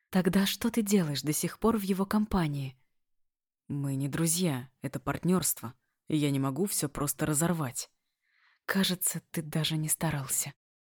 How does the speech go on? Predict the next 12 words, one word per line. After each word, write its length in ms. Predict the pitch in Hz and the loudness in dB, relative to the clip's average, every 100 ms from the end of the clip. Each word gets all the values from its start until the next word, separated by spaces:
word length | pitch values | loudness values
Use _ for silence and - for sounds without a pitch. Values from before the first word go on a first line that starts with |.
| _ _ _ _ | _ _ _ _
Сделав 400 | 165 147 165 156 | -2 2 4 2
шаг 240 | - 160 - | 0 -2 0
назад, 440 | 160 151 190 - - | 0 0 -2 -4 0
я 160 | 185 | 2
освободилась 720 | 196 185 160 170 180 170 - | 2 2 2 2 2 0 0
из 100 | 160 | 0
его 260 | 170 170 180 | 0 0 0
рук 300 | 151 - 151 | -2 -4 -6
и 40 | |
пошла 440 | - 143 - 151 147 | -4 -4 -4 -6 -8
прочь. 420 | - 143 131 - - _ _ _ _ _ _ _ _ _ - | -6 -8 -6 -10 -12 _ _ _ _ _ _ _ _ _ -4
«Мирель, 500 | 139 156 165 - | 2 4 4 2